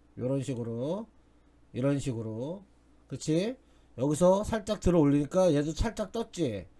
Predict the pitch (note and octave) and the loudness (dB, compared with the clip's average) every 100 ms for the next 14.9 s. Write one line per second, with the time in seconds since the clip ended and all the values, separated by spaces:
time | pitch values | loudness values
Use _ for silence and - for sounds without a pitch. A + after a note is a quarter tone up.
0 | _ _ _ - A3+ A#3 F3+ F3 E3+ D3+ | _ _ _ -6 -4 -2 0 0 2 0
1 | - F3+ E3 G3+ A3 A3 - A#2+ B2 A#2 | 4 4 4 2 0 -2 -8 -4 -4 -4
2 | F3+ F3+ F#3 F3 F#3+ - _ - C#3 B2+ | -6 -6 -4 -4 -4 -8 _ -6 -4 -2
3 | D3+ C#3+ C3 C3+ A2 A#2 B2 A#2+ _ _ | -2 -2 -2 -4 -8 -8 -8 -10 _ _
4 | B2+ - F#3 E3 D3+ F3 - G#3+ G#3 G#3 | -8 0 2 2 0 -2 -2 -2 0 0
5 | C#3+ D#3 D3+ D3 G#3+ G3 - G#3 A3+ B3+ | 2 2 0 -2 -4 -6 0 4 4 2
6 | - - _ _ C#3 C#3+ D3+ C#3+ A#2+ D3+ | -10 -20 _ _ -4 0 2 2 -2 -4
7 | G#3 G#3 - F3+ D#3+ G#3 D3+ C#3+ D#3 C3+ | -4 -2 2 2 2 0 0 0 0 -2
8 | - - D#3+ D3+ E3 D3 F3 D#3+ C#3+ D#3+ | -6 -4 -4 0 0 0 -2 0 4 2
9 | A#2+ - C3+ C3+ C3+ C3+ D#3 - A2+ A2+ | 0 -6 -10 -2 -2 0 -4 -6 -8 -8
10 | F2 - - _ - F#3+ G3 F#3 D#3+ E3 | -10 -18 -20 _ -10 -8 -6 -4 -2 -2
11 | F3 B2 A#2+ B2+ G#2 - _ _ B2 C#3 | -4 -4 -2 -2 -4 -14 _ _ -6 -4
12 | D3+ D#3 D3+ - C#3+ C#3 G#2 F#2 G#2+ D#3+ | -4 -8 -8 -6 -6 -8 -8 -8 -4 -4
13 | G3 A3 A#3 - - - - - - B3 | 0 0 -2 -4 -20 -20 -20 -20 -8 2
14 | C#4 C#4 A#3 - E3 E3 F3+ B2+ | 4 4 2 4 4 6 4 2